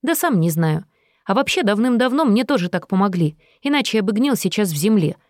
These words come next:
Лет двадцать так точно, даже больше, после виселицы, так что все, наверное, заслуживают второго шанса.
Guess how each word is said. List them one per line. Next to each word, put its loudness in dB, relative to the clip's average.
Лет 0
двадцать -2
так -4
точно, -2
даже 0
больше, -2
после 0
виселицы, -2
так -6
что -4
все, 0
наверное, 2
заслуживают 0
второго 0
шанса. -2